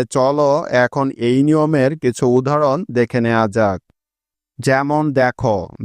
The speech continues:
বিতে ব আর ওয়াইতে আকার এবং ই একত্রে মিলে হয়ে গেল বাই। ঠিক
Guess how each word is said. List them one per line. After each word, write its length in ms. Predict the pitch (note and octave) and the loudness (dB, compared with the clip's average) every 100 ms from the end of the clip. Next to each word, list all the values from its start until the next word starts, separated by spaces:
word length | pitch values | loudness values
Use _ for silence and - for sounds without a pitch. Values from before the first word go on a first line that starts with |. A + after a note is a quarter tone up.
| G#2+ | -8
বিতে 360 | B2+ - D3 C#3+ B2 | -8 -2 0 0 0
ব 20 | A2+ G#2 E2+ A2 _ _ G#2 | 2 2 -2 -10 _ _ -2
আর 100 | A2+ A2+ G#2+ | 0 0 0
ওয়াইতে 520 | B2 C3+ C#3+ - C#3+ D3 F#3 - B2 | 2 0 -2 0 0 2 -2 -4 -4
আকার 360 | B2+ C#3+ C#3 D3 - A#2 | -2 0 0 -2 -2 -2
এবং 180 | A#2 B2 B2 - B2+ | 0 0 -2 0 2
ই 20 | A#2 F#2 D#2+ - _ - B2+ | 2 2 -6 -14 _ -2 -2
একত্রে 440 | - C#3+ C#3 D#3 D3 | 0 -4 -2 -2 0
মিলে 260 | B2 B2+ C3+ C#3+ | 2 2 2 2
হয়ে 220 | A#2 B2 C3+ | 2 2 2
গেল 160 | D3 C#3 B2+ E3+ _ - G2+ | 0 0 0 -2 _ -14 -4
বাই। 240 | A2+ A2+ G2 E2+ - _ _ _ _ _ - | 0 0 -2 -8 -14 _ _ _ _ _ 0
ঠিক 160 | C3 | 0